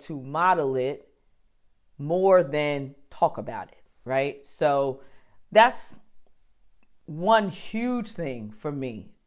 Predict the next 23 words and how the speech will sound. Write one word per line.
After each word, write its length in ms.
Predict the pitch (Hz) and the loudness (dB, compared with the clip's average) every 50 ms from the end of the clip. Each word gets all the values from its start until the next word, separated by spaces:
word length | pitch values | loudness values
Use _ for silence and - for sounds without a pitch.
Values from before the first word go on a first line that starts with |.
| _ _ | _ _
with 280 | - 131 123 110 - - | -8 -8 -8 -8 -10 -14
success. 520 | 120 110 107 - - - - - 73 - - - _ _ _ _ _ _ _ _ _ _ - - - _ _ _ | -16 -16 -16 -14 -12 -10 -10 -10 -12 -14 -18 -20 _ _ _ _ _ _ _ _ _ _ -20 -20 -20 _ _ _
The 140 | - 180 214 | -2 2 2
other 220 | 233 240 262 254 | 4 4 2 0
thing 640 | 254 254 - 208 196 190 180 175 170 170 165 165 160 - - | -2 -2 -4 -2 -2 -2 0 -2 -2 -4 -4 -8 -10 -14 -6
that 200 | 135 160 156 147 | -4 -2 -2 -2
I 100 | 151 151 | -2 -4
think 240 | 151 160 160 147 151 | -6 -8 -10 -10 -10
is 180 | 147 139 - | -10 -10 -8
really 260 | 143 143 143 143 139 | -8 -8 -8 -8 -8
important 540 | 139 131 131 - 147 139 135 135 131 - _ - | -10 -12 -12 -10 -8 -8 -6 -8 -8 -12 _ -16
to 100 | 139 131 | -14 -14
do 540 | 117 107 127 127 123 120 117 110 117 110 - _ _ _ _ | -12 -10 -10 -8 -6 -6 -8 -8 -10 -14 -18 _ _ _ _
is 400 | - 160 160 160 147 - - _ _ _ - | -8 -6 -6 -6 -8 -12 -18 _ _ _ -12
to, 540 | - 185 160 151 147 143 143 139 135 135 131 135 _ _ _ _ _ _ _ _ _ _ _ _ _ _ _ _ _ _ _ _ _ _ _ _ _ _ _ - | -10 -8 -6 -6 -4 -4 -6 -6 -8 -10 -14 -18 _ _ _ _ _ _ _ _ _ _ _ _ _ _ _ _ _ _ _ _ _ _ _ _ _ _ _ -12
when 100 | 139 143 | -8 -8
I 80 | 151 | -6
talk 220 | 151 - 180 180 165 | -2 0 0 0 0
about 220 | 160 156 151 135 | -2 -4 -2 0
writing 320 | 143 151 156 151 160 160 | 2 2 2 2 0 0
down 220 | 156 151 147 147 139 | 0 0 0 0 -2
your 140 | 131 131 123 | -6 -6 -4
goals 460 | 104 135 135 127 113 107 90 82 | -2 0 0 0 -2 -6 -12 -16